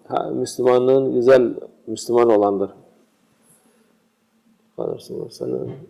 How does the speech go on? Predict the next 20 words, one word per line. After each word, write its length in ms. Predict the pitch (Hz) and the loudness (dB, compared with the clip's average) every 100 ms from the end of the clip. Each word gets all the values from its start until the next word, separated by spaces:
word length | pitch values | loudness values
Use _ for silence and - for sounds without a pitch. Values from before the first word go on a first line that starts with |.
| _ - | _ -2
ve 60 | |
sellem, 380 | 120 127 131 123 | 0 0 -2 -2
"El 100 | 131 | 0
muslim 400 | 160 - 175 160 | 0 2 2 4
men 140 | 147 139 | 2 2
selem 340 | 170 160 151 | 2 4 4
muslimun 600 | 139 131 - 147 160 156 | 2 0 -2 0 2 2
min 400 | 147 - 131 127 | 2 2 2 2
lisanihi 580 | 127 156 156 160 151 147 | 2 4 4 2 2 4
ve 80 | 139 | 6
yedihi." 580 | 151 139 123 113 - _ _ - - _ _ _ _ - | 6 4 0 -4 -12 _ _ -20 -20 _ _ _ _ 0
Vel 920 | 117 127 147 175 165 147 135 135 147 | 2 4 4 6 6 4 6 6 8
mu'min 460 | 175 - 156 147 | 6 6 6 6
men 200 | 143 147 | 4 4
lam 600 | 151 156 147 147 143 143 139 151 143 - 131 | 4 4 4 2 2 0 0 0 0 -2 0
nasu 280 | 147 156 - | 2 4 4
ala 220 | 131 131 | 6 6
dima'ihim 540 | 127 139 151 147 147 143 | 6 4 4 4 2 2
ve 80 | 131 | 2
amwalihim. 680 | 131 139 143 135 117 101 | 4 6 6 6 2 -2